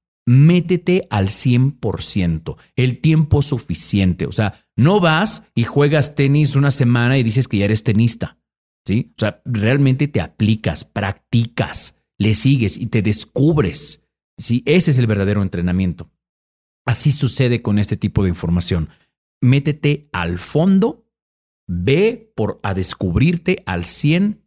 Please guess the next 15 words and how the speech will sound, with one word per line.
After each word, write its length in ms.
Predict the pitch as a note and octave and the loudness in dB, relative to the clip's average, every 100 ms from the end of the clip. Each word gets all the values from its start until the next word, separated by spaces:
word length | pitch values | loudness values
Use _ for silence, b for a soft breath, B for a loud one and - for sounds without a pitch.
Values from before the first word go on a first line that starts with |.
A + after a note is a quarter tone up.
| _ | _
practícalo, 1000 | G#2 F2+ - _ F3 F3 E3+ F#2 G#2 B B B - | -6 -6 -12 _ -4 -2 -4 -2 -4 B B B 0
y 160 | B2 | 2
eso 160 | D#3+ F3 | 2 2
implica 680 | C#3+ - B2 B2+ E3 F#3+ - | 2 0 -2 0 -2 -2 -2
el, 640 | A2+ G#2 G2+ G2+ G2 _ | -2 0 0 0 -2 _
el 280 | A2 G#2 - | -4 -2 -4
tiempo. 640 | - A#2+ A#2+ G#2 - D#2 _ _ _ | -2 0 2 0 -2 -12 _ _ _
Suspende 560 | - G#2 - D#3 F3 F3 | -8 -6 -4 0 2 2
otras 320 | E3+ C3 - | 0 -2 -2
cosas, 440 | - A#2+ - D#2 | -2 -2 -2 0
luego 360 | A#2+ F3 A#3+ F#3 | 2 2 2 2
estudia 340 | C#3+ D#3+ C3+ | 0 0 0
las 120 | A#2+ A2 | 0 -2
otras 300 | A2+ G2+ - | -2 -6 -4
cosas, 440 | E2 - D2+ | -4 -4 -4